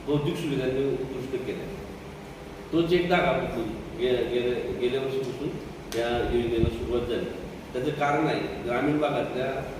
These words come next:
तळागाळातील विद्यार्थी मराठी माध्यमाच्या शाळेमध्ये उत्तम पद्धतीचे शिक्षण घ्यावं या दृष्टिकोनातून या योजना राबवण्यासाठी पुणे विभागाची निवड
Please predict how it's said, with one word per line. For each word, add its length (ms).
तळागाळातील 720
विद्यार्थी 540
मराठी 280
माध्यमाच्या 500
शाळेमध्ये 500
उत्तम 260
पद्धतीचे 600
शिक्षण 360
घ्यावं 180
या 120
दृष्टिकोनातून 760
या 100
योजना 440
राबवण्यासाठी 560
पुणे 480
विभागाची 580
निवड 140